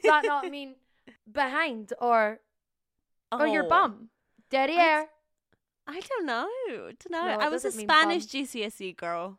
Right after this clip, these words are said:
Speaker 2: I'm afraid. <laughs>
Speaker 1: Oh, damn! I was raging that I didn't get a choice. Another rage of mine in life.
Speaker 2: <laughs> Another rage.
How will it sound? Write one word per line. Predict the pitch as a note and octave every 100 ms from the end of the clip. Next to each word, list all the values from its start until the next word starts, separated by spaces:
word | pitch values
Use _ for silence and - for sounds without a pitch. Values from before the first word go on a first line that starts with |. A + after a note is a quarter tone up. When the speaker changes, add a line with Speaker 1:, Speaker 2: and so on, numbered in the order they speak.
| _
Speaker 2:
I'm | F#3+ F#3+
afraid. | F#3+ F#3 F3+ F3+ - _ _ _ _ _ _ -
<laughs> | - A4 A#4+ - - G#4 G4+ D4
Speaker 1:
Oh, | D4 D4 C#4+ C4+ C4 B3+
damn! | - C#4+ C#4 C4+ C4 B3+ B3+ B3 - -
I | C#4
was | D4 C4 A#3
raging | C#4 C#4+ C#4
that | A#3+ A3
I |
didn't | A#3+ A3+
get | G#3+ -
a | -
choice. | B3+ A#3 G#3+ G#3 - -
Another | A#3 A#3 G#3 F3+
rage | G#3+ G3+ G3+
of | G3+
mine | G#3 G3 G3
in | G3
life. | G3+ G3+ -
Speaker 2:
<laughs> | F4+ A4 C4+
Another | B3 G#3+ F#3+ F#3
rage. | F3 E3+ E3 D#3+ -